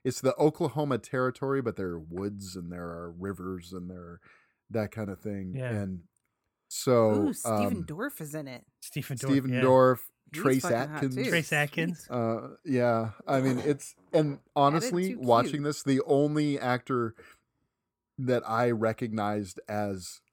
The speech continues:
Speaker 1: who they were was, was Tim Blake Nelson. Everyone else, I was like, "Oh, I didn't even think about it being, <laughs> uh, these, these other actors,"
Speaker 2: Oh,
Speaker 1: just
Speaker 2: wow.
Speaker 1: because they just sort of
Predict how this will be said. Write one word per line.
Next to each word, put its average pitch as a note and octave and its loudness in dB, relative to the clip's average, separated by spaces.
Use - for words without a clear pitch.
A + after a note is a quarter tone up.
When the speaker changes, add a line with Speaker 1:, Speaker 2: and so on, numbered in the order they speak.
Speaker 1:
who A2+ -2
they G#2+ 0
were G#2 2
was, G2 -4
was G#2 -4
Tim G#2 -6
Blake F2+ -8
Nelson. G#2 -6
Everyone G2 -6
else, A2+ -2
I A2 -2
was F#2+ -8
like, F#2 -10
"Oh, C3 -2
I G2+ -4
didn't G2+ -6
even F#2 -10
think A#2+ -6
about F#2 -4
it F#2 -8
being, G#2 -4
<laughs> - -6
uh, C3+ 4
these, G#2 -4
these G2+ -8
other F2+ -6
actors," G#2+ -6
Speaker 2:
Oh, C#3 -4
Speaker 1:
just B2 -2
Speaker 2:
wow. A#2+ -4
Speaker 1:
because G#2 -6
they G2 -8
just G#2 -10
sort A#2+ 0
of F2+ -10